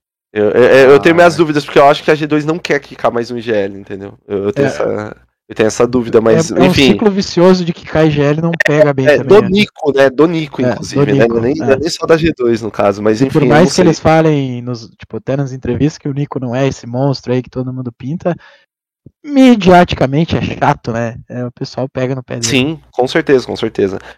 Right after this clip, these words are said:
Speaker 1: Ele já falou que ele já não tem mais envolvimento nisso. Mas a Cloud nine é um time que vai mudar. E como a gente falou, como tem três vagas, né, como você bem citou, Pietro, eu acho que dá pra sonhar muito bem, né?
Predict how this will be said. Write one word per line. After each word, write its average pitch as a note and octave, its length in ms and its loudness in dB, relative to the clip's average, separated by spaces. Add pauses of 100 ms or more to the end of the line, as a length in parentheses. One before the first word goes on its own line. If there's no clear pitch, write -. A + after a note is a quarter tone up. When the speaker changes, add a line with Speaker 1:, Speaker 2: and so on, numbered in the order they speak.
Speaker 1:
Ele D3+ 180 0
já D3 120 0
falou B2 220 0
que - 100 -2
ele G#2 80 0
já G#2 120 -2
não - 80 -8
tem G#2+ 140 -4
mais G2+ 180 -4
envolvimento G#2 500 -8
nisso. G#2 240 -4 (280)
Mas F#3+ 160 2
a A#3 60 2
Cloud G#3+ 280 2
nine F#3 200 2
é F#3+ 40 2
um - 40 0
time F3 200 -8
que E3+ 80 -12
vai E3+ 100 2
mudar. C#3 360 2 (180)
E C#3 60 -10
como G#3 220 2
a G#3+ 40 2
gente F#3+ 180 -2
falou, D3+ 220 2
como E3 200 -6
tem E3+ 160 -8
três D3 360 -2
vagas, B2 380 2
né, A#2+ 100 -8
como B2+ 140 -10
você - 120 -10
bem A#2+ 120 -10
citou, - 340 -6
Pietro, G2+ 420 -6 (260)
eu F#3+ 80 4
acho F3+ 140 0
que G#3 80 -8
dá F#3 100 4
pra F#3+ 120 -2
sonhar F#3 200 0
muito F#3+ 220 -6
bem, D3 260 -2 (180)
né? A2+ 200 -10